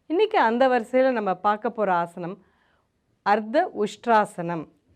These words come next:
இது வந்து கேமல் போஸ்டர், ஒட்டக ஆசனம்னு சொல்லி சொல்லுவாங்க. அர்த்தம் என்றால் பாதி. இது வந்து பிகினர்ஸ் எல்லாருமே பாதி நிலையில இந்த ஆசனத்தை செய்யலாம்.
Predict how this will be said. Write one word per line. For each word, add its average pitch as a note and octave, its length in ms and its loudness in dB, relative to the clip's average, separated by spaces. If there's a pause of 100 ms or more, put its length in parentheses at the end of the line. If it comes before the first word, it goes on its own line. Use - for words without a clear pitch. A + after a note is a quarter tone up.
(440)
இது A#3 180 0
வந்து A3+ 320 0
கேமல் G#3+ 440 0
போஸ்டர், F3 540 -2
ஒட்டக G#3 480 -2
ஆசனம்னு F3+ 420 -6
சொல்லி C4+ 320 -4
சொல்லுவாங்க. F3+ 720 -4
அர்த்தம் G3 480 -2
என்றால் G#3 460 -2
பாதி. F3 380 0 (500)
இது C#4 180 -4
வந்து C#4+ 480 -2 (360)
பிகினர்ஸ் D#4 420 2
எல்லாருமே A3 460 0
பாதி A3 420 2
நிலையில G#3 440 0
இந்த A3 140 -2
ஆசனத்தை F3+ 460 -2
செய்யலாம். C#3+ 440 -8